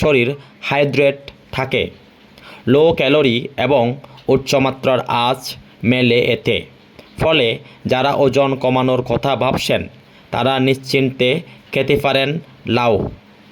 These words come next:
কোষ্ঠকাঠিন্য, অর্শ, পেট ফাঁপা প্রতিরোধ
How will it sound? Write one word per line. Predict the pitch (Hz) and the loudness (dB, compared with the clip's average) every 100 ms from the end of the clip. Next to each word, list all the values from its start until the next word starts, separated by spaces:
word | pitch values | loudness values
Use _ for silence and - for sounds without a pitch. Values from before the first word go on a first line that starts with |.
| - - - - - | -20 -20 -20 -10 -2
কোষ্ঠকাঠিন্য, | 147 143 147 147 151 160 160 160 190 - - - 123 | -2 0 0 2 2 2 2 0 -2 -10 -12 -2 0
অর্শ, | 123 - 156 151 180 - - - | 0 0 2 0 0 -8 -20 -6
পেট | - 131 - | -4 -4 -4
ফাঁপা | 151 156 147 143 180 - - - | -4 0 0 0 -4 -12 -16 -2
প্রতিরোধ | 135 135 139 165 | 0 2 2 2